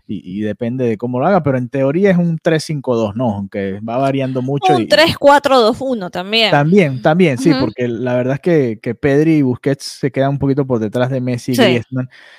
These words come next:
Speaker 1: y, y, y a veces Griezmann baja a, a, a defender bastante y Pedri sube un poco más. Ahí van rotando, pero bueno, era el
Speaker 2: Ujú.
Speaker 1: once que han venido utilizando.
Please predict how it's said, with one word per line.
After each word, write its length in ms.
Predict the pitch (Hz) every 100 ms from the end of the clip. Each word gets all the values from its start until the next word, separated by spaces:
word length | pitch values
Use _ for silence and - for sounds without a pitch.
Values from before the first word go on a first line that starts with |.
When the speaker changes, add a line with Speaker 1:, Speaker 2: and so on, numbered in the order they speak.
| _
Speaker 1:
y, 400 | - 110 95 76 -
y, 220 | - 90 -
y 160 | - 143
a 80 | 127
veces 320 | 131 131 139
Griezmann 380 | 143 139 139 131
baja 320 | 135 139 131
a, 140 | 117
a, 480 | 90 107 104 92 90
a 20 |
defender 380 | 107 98 107 123
bastante 400 | 131 - 156 160
y 40 | 131
Pedri 320 | 120 120 117
sube 200 | - 120
un 60 | 113
poco 180 | 110
más. 180 | 135 170 139
Ahí 120 | 170
van 160 | 175
rotando, 320 | 151 135 104 98
pero 140 | 135
bueno, 220 | 165 139
era 120 | 139
el 60 | 160
Speaker 2:
Ujú. 120 | 165
Speaker 1:
once 320 | 165 175 156 - - _
que 80 | 131
han 80 | 131
venido 240 | 143 143
utilizando. 720 | 143 131 120 - 175 180 208